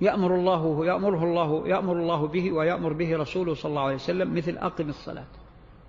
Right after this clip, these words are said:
فهناك من يقيم الصلاة، فهذا يعني أوقع إرادة الله الشرعية فيثاب،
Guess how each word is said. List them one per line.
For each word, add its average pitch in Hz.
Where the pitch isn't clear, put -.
فهناك 226
من 226
يقيم 196
الصلاة، 175
فهذا 151
يعني 143
أوقع 196
إرادة 170
الله 160
الشرعية 160
فيثاب، 160